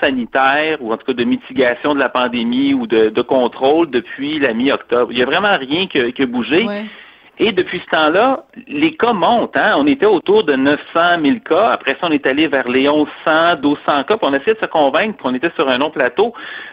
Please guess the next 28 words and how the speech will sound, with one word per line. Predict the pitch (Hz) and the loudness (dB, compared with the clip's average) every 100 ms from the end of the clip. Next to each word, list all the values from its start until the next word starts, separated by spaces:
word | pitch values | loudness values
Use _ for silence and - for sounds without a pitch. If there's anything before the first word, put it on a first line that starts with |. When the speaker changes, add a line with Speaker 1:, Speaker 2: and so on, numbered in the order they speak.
| - | -12
Speaker 1:
Mais | - 135 | -2 2
les | 143 | 2
chiffres | 135 208 208 | 2 0 0
disaient | 127 123 156 | -2 -2 -2
le | |
contraire. | 156 117 - 143 196 180 240 - - | 0 -2 0 -2 -2 -4 -14 -16 -2
Et, | 139 | 2
euh, | 131 123 | 4 4
là, | 151 | 2
évidemment, | 127 135 147 | 2 0 -2
on | |
s'en | 117 | -2
va | 135 | 0
vers | 123 104 | 0 -2
les | 110 | -2
mille | 113 - | -2 -2
cinq | 143 - | -4 -2
cents | 123 | -2
cas. | - 214 | 0 0
Mais | 160 | 2
monsieur | 143 - | 0 0
Legault, | 202 - 254 | -2 0 -2
lui, | 294 160 208 254 - | -2 -2 -2 -2 -4
il | 156 139 | -10 -8
croyait | - 160 165 214 | -2 0 2 0
vraiment. | 151 120 131 170 139 | 0 0 0 0 2
Et | |
hier, | 143 160 185 233 220 | 2 2 2 0 -2